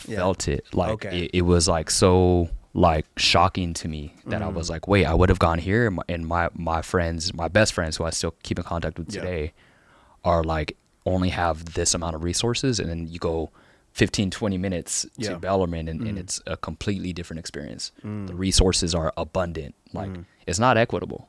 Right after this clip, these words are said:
Speaker 2: right?
Speaker 1: Yeah.
Speaker 2: And so that as a,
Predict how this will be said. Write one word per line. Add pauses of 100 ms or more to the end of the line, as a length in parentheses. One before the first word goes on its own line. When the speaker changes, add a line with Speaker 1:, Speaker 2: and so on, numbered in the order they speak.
(120)
Speaker 2:
right?
Speaker 1:
Yeah. (800)
Speaker 2:
And
so
that
as
a,